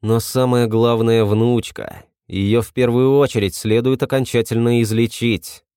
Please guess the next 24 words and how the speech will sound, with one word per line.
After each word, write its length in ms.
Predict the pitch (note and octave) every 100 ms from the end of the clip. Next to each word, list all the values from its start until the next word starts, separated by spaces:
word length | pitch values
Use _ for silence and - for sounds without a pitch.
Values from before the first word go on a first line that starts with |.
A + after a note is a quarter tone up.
| _
А 140 | G2 G2
такую 400 | A#2 - A#2+ G#2+
возможность 960 | A2 F#2 A#2+ D#3+ B2 A2+ C2 - -
Жергов 560 | E2+ A2 D#3 D3 D#3+ -
преподнес 600 | D3+ C#3 B2+ A#2+ B2+ -
на 140 | C#3+
блюдечке, 880 | B2 G#2+ A#2 A2+ - - C2 D2+ - _ _
а 200 | - G2
Разрядов 840 | F#2 E2+ F#2 G2+ B2 C3 A#2+ - _ -
добро 460 | C#3+ C#3+ C#3 C3+
помнит. 580 | - G2 F2 D#2 G1+ - - - _ _ _ _ _
В 80 | -
своем 380 | - G#2 G#2 G#2
крае 680 | G2 A2 B2+ B2+ A#2+ E2 F2
он 280 | G2+ C#3 C#3
навел 340 | C#3+ C3+ C#3+
относительный 600 | C#3+ B2+ - B2 B2 B2+
порядок. 800 | A#2+ G#2 G2 G2+ F#2+ - - _ _
Люди 440 | G2 G#2 D3 D3
свободно 680 | C#3+ C3+ D3 D#3+ D#3 A#2+ G2
могут 380 | F2 F#2+ F2+ F2+
дышать 400 | G2+ - F2+ D#2
и 60 | F#2
жить. 540 | G2 G#2 - - -